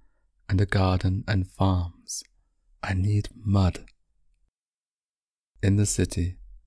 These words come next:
everyone's a threat, especially me. Eye contact, avoiding eye contact, people walking,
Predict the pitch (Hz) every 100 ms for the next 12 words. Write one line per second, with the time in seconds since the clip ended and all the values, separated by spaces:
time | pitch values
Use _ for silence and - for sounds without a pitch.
0 | - - 110 98 104 92 90 90 - 92
1 | 85 - - _ _ _ _ _ - -
2 | - 101 98 107 90 98 107 98 107 _
3 | _ _ _ _ _ - 98 101 - 104
4 | 110 - - - - - _ _ _ _
5 | 110 95 98 95 95 101 - 107 101 98
6 | 101 101 113 127 - - _ _ _ _
7 | _ _ _ - 110 107 104 110 113 -
8 | 117 117